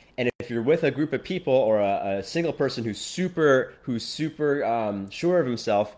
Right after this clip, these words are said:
we wanna follow that 'cause it makes us feel safe. No, we don't want our entire reality to be dominated, but most of the time we, we want to know that we're aligned with a group of people or some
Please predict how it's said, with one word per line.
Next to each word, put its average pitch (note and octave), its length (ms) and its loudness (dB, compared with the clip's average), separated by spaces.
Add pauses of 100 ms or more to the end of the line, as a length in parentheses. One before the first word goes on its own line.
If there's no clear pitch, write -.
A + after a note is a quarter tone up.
(240)
we F3+ 100 0
wanna G3 180 4
follow F3 320 4
that D3 180 4
'cause - 120 -8
it C3+ 60 0
makes B2+ 260 0
us A#2+ 80 -8
feel A2+ 200 -4
safe. - 440 -8 (500)
No, D3+ 180 2
we G#3 140 2
don't A#3 200 6
want F3 180 4
our D3 80 6
entire B2+ 400 2
reality D#3 380 2
to D#3+ 40 -4
be E3 80 -6
dominated, E3+ 640 -2 (200)
but C3+ 100 2
most D3 300 2
of D3+ 60 -8
the - 40 -18
time D3+ 180 -2
we, C#3+ 180 0
we B2+ 180 -4
want C3 320 -2 (100)
to B2+ 320 -4 (380)
know D#3 340 2
that C#3 240 2
we're A#2+ 300 4
aligned C3+ 680 0
with A#2+ 240 -2
a A2+ 80 -2
group B2+ 220 -6
of A#2+ 120 -4
people F3 320 -6
or A2 300 2
some C3+ 540 -4